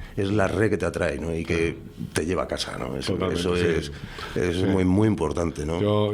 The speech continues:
Speaker 2: conozco ma-, marineros de la zona de Lanzarote, Fuerteventura, y siempre te decían que cuando venían de las faenas de
Speaker 1: Mm.
Speaker 2: Mauritania, bah, todos esos países por ahí, eh, el, el faro, el faro de la Antellada era,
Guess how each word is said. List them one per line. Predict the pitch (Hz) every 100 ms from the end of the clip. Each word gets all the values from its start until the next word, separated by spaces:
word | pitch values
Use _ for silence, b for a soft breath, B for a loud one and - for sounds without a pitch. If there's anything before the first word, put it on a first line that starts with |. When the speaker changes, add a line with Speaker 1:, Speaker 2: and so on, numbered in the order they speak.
| 101
Speaker 2:
conozco | 101 98 - 98
ma-, | 87 80
marineros | 78 73 73 110 90 80
de | 80
la | 78 73
zona | - 87 87
de |
Lanzarote, | 82 82 76 78 104 98 95
Fuerteventura, | 92 82 87 90 92 117 117
y | 101
siempre | - 104 101
te | 98
decían | 98 92 110 104
que | 101 98
cuando | 107 98
venían | 92 92 110 110
de |
las | 107 101 -
faenas | - 95 98 101 90
de | 95 95 95 92 92 90 87 101
Speaker 1:
Mm. | 101 87
Speaker 2:
Mauritania, | 101 73 73 87 82 82 85 85 85 85 82 80 80 80
bah, | 80 - -
todos | 85 78
esos | 85
países | 78 80 78 -
por | 87
ahí, | 80 95 104 B B B B
eh, | 107 95 87 85
el, | 80 73
el | 85 85
faro, | - 95 95 101
el | 98
faro | - 95
de | 101
la | 95
Antellada | 95 90 87 92 95
era, | 95